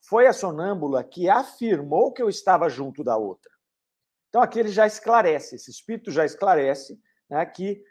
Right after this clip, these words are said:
na verdade, não foi a sonâmbula que ordenou que ele ficasse junto àquela família. Ele já estava lá,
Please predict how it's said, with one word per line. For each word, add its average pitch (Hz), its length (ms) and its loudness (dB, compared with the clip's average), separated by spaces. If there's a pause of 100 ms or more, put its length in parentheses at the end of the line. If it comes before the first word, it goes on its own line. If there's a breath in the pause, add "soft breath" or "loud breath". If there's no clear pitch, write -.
(140 soft breath)
na 147 100 2
verdade, 160 420 4
não 359 120 -6
foi 214 160 0
a 175 80 4
sonâmbula 175 720 0
que 165 200 -10
ordenou 180 800 2
que 208 140 -4
ele 185 120 0
ficasse 180 640 0
junto 135 360 -8
àquela 123 340 -4
família. 117 420 -12 (400)
Ele 202 200 4
já 165 320 4
estava 170 440 0
lá, 127 380 2